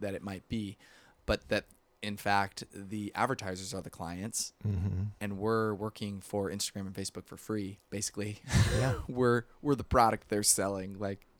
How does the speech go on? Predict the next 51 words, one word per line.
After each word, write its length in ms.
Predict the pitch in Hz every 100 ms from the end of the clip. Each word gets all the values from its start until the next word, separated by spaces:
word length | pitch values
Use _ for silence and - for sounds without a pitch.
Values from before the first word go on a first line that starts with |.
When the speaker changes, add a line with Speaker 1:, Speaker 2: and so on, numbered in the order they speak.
| _
Speaker 2:
Yeah. 220 | - 123 92 - -
Well, 160 | - 175 -
and, 160 | 160 151
and 100 | 135
that's 240 | 143 -
why 380 | 117 104 107 117 - - -
it's 140 | -
all 280 | 92 90 101
engineered 580 | 104 113 110 90 90 85
to 100 | -
get 280 | 90 107 113
and 140 | 127 113
keep 180 | 98 101
your 100 | 92
attention. 480 | - 82 76 76 - _
And 260 | 90 92 -
it's 200 | 113 -
why 100 | 151
it's 120 | -
so 180 | - 151
hard. 300 | - 151 80
And 60 | 92
it's 120 | -
easy 240 | 160 170
to 80 | 113
become 300 | 98 - 95
addicted 360 | 80 120 - 156
to 80 | 80
that, 280 | 76 87 - - - - -
but 100 | 139
it's 80 | -
probably 320 | - - 151
the 100 | 117
number 460 | 110 98 117 120 113
one 380 | 95 95 110
thing 340 | 113 120 98 87
that 140 | 87
creates 300 | - 98 90
busyness 580 | 90 101 95 95 90 -
in 100 | 90
our 160 | 90 82
life 340 | 85 87 -
that 160 | - -
could 180 | 180 151
go. 260 | 156 78 85
If 120 | 107
you're 120 | 117
looking 400 | 104 131 165 180
to 100 | 165
create 320 | - 156 143
space 640 | - - 90 90 90 -